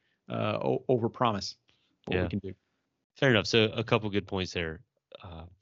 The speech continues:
Speaker 2: how do people stay in touch with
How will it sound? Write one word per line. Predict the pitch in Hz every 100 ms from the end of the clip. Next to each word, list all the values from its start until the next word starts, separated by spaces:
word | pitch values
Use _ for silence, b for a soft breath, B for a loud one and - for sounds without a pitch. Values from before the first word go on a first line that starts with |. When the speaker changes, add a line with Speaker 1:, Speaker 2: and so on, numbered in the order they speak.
| B B -
Speaker 2:
how | 123
do | 127
people | 131 123 113 98 92 - -
stay | - - 110 104
in | 98
touch | - 98 87 - -
with | 95 90 85